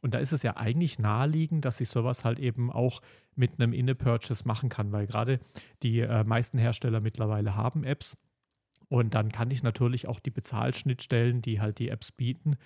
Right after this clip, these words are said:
äh, eben nutzen, muss da keine eigene Verrechnung und so weiter reinmachen, um das vielleicht sogar wirklich mal ganz, ganz kurzfristig zu machen. Jetzt in dem Fall, ähm, ja, bei sowohl B M W als auch bei Mercedes, als auch bei Tesla ist es so, dass es wirklich halt eben ein langfristiger Kauf ist. Also ich meine, bei Tesla ist es so,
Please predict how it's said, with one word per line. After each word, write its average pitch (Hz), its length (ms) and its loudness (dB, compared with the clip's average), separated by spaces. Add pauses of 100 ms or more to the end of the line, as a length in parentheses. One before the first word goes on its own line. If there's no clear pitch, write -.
(300)
äh, 117 240 0
eben 117 160 2
nutzen, 135 380 0
muss 131 220 0
da 117 120 0
keine 117 360 0
eigene 113 280 -2
Verrechnung 127 460 -4
und 143 100 -2
so 131 120 -4
weiter 123 240 0
reinmachen, 120 520 -2
um 131 180 -2
das 175 120 -4
vielleicht 123 300 -4
sogar 113 260 0
wirklich - 300 -2
mal 113 200 2
ganz, 139 360 -2
ganz 127 200 0
kurzfristig - 600 -2
zu - 140 -8
machen. 117 280 -6 (440)
Jetzt 135 180 -2
in 127 80 2
dem 170 160 2
Fall, 160 340 0
ähm, 120 380 2
ja, 120 160 2
bei 110 480 2
sowohl 127 340 2
B 123 160 2
M 107 140 2
W 123 160 2
als 120 180 -4
auch 107 60 0
bei 110 160 -2
Mercedes, 120 580 0
als 139 220 -2
auch 123 100 0
bei 113 160 -2
Tesla 131 360 0
ist 123 140 -2
es 113 120 -2
so, 117 180 2
dass 104 220 -4
es - 120 -8
wirklich 113 300 -2
halt 110 160 2
eben 113 240 0
ein 104 240 -2
langfristiger 127 720 0
Kauf 120 340 0
ist. 120 120 -4
Also 104 160 0
ich 101 100 -4
meine, 110 180 0
bei 113 120 0
Tesla 117 320 -2
ist 107 80 0
es 107 120 0
so, 120 160 2